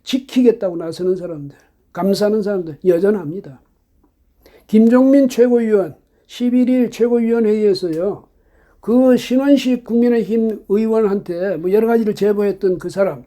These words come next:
이철원 예비역 대령, 이 사람은 신 의원하고 십수년을 함께한 부하다. 그러면서 가짜 뉴스를 만들어가지고 신 의원하고 같이 퍼뜨렸다.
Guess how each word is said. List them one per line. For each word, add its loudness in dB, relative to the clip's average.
이철원 0
예비역 2
대령, 2
이 0
사람은 2
신 4
의원하고 0
십수년을 -2
함께한 -4
부하다. -2
그러면서 2
가짜 0
뉴스를 -2
만들어가지고 -2
신 -6
의원하고 2
같이 -10
퍼뜨렸다. -2